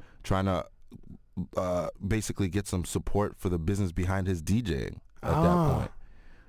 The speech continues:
Speaker 1: Yeah, so there's a lot, there's a lot that has come from that. Hagler, who I mentioned that, uh, produced, um, From Time,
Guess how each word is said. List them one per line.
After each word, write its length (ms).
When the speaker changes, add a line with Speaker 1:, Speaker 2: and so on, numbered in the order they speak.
Speaker 1:
Yeah, 180
so 140
there's 140
a 40
lot, 300
there's 240
a 40
lot 260
that 100
has 80
come 160
from 140
that. 120
Hagler, 440
who 120
I 80
mentioned 320
that, 140
uh, 300
produced, 500
um, 600
From 260
Time, 340